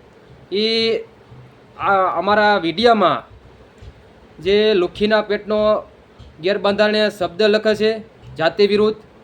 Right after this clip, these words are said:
હવે એ લુખ્ખીના પેટનાને ખબર નથી કે આમાં ગુનો બને આવું લખવાથી, ખરાબ લખવાથી, અને આમાં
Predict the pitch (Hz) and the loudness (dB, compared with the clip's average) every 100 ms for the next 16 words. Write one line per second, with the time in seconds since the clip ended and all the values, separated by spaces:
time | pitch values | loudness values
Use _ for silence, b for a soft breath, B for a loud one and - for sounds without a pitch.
0 | - - - - 147 175 214 214 202 185 | -20 -20 -20 -12 -4 0 2 2 2 0
1 | 196 226 226 214 220 214 226 226 190 185 | 0 2 2 2 -4 -2 0 0 -2 -2
2 | 226 226 233 220 139 - - - - - | -2 -2 0 0 0 -4 -20 -20 -20 -20
3 | - 202 196 208 220 214 214 - - - | -4 0 0 2 2 4 0 -6 -20 -20
4 | - - - - - 165 165 208 226 202 | -20 -20 -20 -20 -20 -12 -4 0 2 2
5 | 220 226 226 202 208 214 185 190 196 214 | 2 4 4 4 2 2 2 0 0 -2
6 | 214 220 214 185 196 180 196 190 208 208 | -2 -6 -4 -4 -2 -4 -4 -4 -4 -4
7 | 214 208 - - - - - - - - | -6 -8 -14 -20 -20 -20 -20 -20 -20 -16
8 | - 196 196 202 214 214 214 | -8 -2 0 2 2 2 0